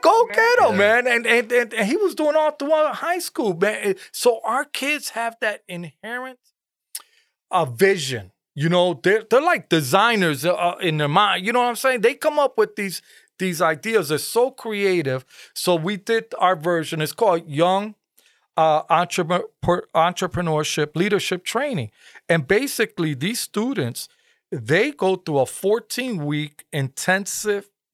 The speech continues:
Speaker 1: program that teaches them how to take a product or a business from concept to reality. And they understand, they start learning about financial,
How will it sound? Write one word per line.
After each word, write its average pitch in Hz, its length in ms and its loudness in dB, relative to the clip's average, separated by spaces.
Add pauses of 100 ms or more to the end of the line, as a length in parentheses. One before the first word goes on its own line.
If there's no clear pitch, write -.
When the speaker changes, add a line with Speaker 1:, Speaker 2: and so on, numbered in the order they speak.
Speaker 1:
program 151 560 0 (300)
that 139 200 0
teaches 226 540 -6
them 156 300 0 (300)
how 247 360 0
to 294 180 -6
take 180 560 -4
a 139 140 -4
product 214 560 0
or 185 120 2
a 147 40 0
business 143 580 -4
from 131 220 -4
concept 202 720 -2 (400)
to - 160 -2
reality. 139 760 0 (420)
And 160 380 2 (340)
they 196 140 4
understand, 190 540 -4
they 165 100 0
start 165 260 0
learning 147 240 -2
about 127 180 0
financial, 147 720 -4